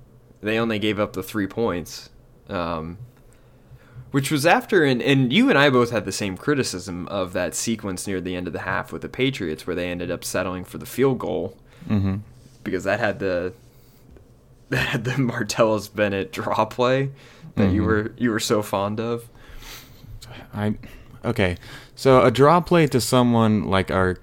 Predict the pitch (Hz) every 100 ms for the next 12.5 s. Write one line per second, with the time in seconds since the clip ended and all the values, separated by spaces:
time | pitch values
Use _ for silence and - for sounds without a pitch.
0 | - - 110 107 - - - 98 - 95
1 | 90 87 85 87 90 90 85 - 95 95
2 | 92 85 92 80 - - 104 101 90 87
3 | 85 87 98 101 92 87 92 90 85 85
4 | - - - - - - - - - -
5 | 120 165 196 143 104 - 113 131 127 123
6 | 98 98 131 147 - 95 107 92 - 131
7 | 95 85 120 127 147 127 107 - - -
8 | - - - - - - - 107 117 110
9 | 104 101 101 98 95 95 92 98 98 101
10 | 90 87 95 90 92 90 95 98 92 92
11 | 87 87 87 90 - 95 - - - -
12 | - - 131 190 190